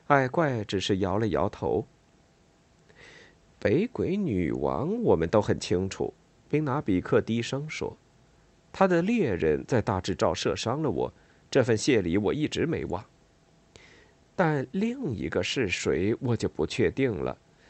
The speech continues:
你说乌图库叫她曾孙女。”“我想是的吧。北鬼女王还叫了她别的什么，一个名字，但我不记得了。”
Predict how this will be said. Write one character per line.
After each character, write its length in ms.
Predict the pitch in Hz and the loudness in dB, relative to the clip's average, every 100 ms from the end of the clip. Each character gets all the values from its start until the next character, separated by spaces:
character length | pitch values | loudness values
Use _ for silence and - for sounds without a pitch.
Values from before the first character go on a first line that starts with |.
| - | 0
你 160 | 131 | 2
说 300 | 120 131 131 127 - | 4 4 4 2 2
乌 160 | 165 170 | 2 4
图 160 | 147 | 0
库 160 | 156 156 | 0 -2
叫 220 | 165 123 | 0 -2
她 200 | - 135 | 0 0
曾 320 | 127 175 175 | 2 0 0
孙 400 | 175 - 185 214 | -2 0 2 2
女。 220 | 196 - - _ _ _ _ _ _ _ _ | -2 -4 -8 _ _ _ _ _ _ _ _
”“我 160 | 320 294 | 4 4
想 240 | - 190 | 4 2
是 220 | 117 202 | 4 4
的 100 | 156 | 4
吧。 240 | 117 117 - - _ _ _ | 6 4 2 -8 _ _ _
北 180 | 147 156 | 8 8
鬼 160 | 170 | 6
女 100 | 151 | 4
王 200 | 92 90 | 4 4
还 200 | 127 117 | 4 0
叫 220 | 120 226 139 | 2 2 0
了 100 | - | 0
她 160 | - | -2
别 260 | 165 95 82 | 0 2 2
的 100 | 302 | 2
什 200 | - 87 | 0 0
么， 180 | 76 - - _ - | -2 -6 -12 _ -2
一 140 | 156 | 2
个 120 | 175 | 4
名 360 | 131 107 90 139 | 4 4 2 0
字， 240 | 143 104 - - | 0 0 0 -12
但 120 | - - | -6 -6
我 100 | - - | -6 -2
不 140 | 113 | 0
记 280 | 135 262 202 | 0 0 0
得 180 | 104 95 | 2 2
了。” 220 | 78 - | 0 -4